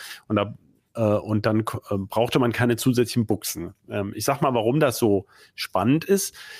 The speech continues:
Es geht ja vor allem beim Anschluss von dermaßen schneller Peripherie, die könnte ich bei einem Desktop-P C ja reinstecken, ähm, äh, und hätte dann nicht irgendein Kabelgewirr. Es geht ja vor allem um Notebooks bei diesen schnellen Standards und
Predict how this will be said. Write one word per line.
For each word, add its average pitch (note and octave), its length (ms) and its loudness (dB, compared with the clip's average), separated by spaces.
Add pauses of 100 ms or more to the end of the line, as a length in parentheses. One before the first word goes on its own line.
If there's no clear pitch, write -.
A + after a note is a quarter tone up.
(160)
Es - 180 -2
geht D3 200 2
ja D#3+ 140 4
vor - 260 -4
allem A#2+ 380 2
beim G2+ 180 0
Anschluss A2+ 440 0
von G2+ 280 -2
dermaßen A2+ 480 0
schneller A2 300 0
Peripherie, G#2 880 2 (160)
die - 80 -2
könnte D3 260 2
ich C3 100 0
bei A#2+ 60 0
einem A2 160 2
Desktop-P A#2 480 -2
C A#2+ 200 2
ja G#2+ 120 4
reinstecken, F2+ 680 -2 (580)
ähm, G2+ 460 0 (300)
äh, G2+ 180 2
und G2 240 0
hätte B2 180 0
dann A#2 160 2
nicht B2+ 220 2
irgendein A#2 220 2
Kabelgewirr. G2+ 680 2
Es A#2+ 140 -2
geht B2+ 160 2
ja B2+ 100 0
vor - 260 -4
allem C3+ 220 2
um A#2+ 120 2
Notebooks A2 540 2
bei F#2 140 -2
diesen F#2 240 -4
schnellen F#2 320 -2
Standards A#2 640 -2
und A2+ 320 -2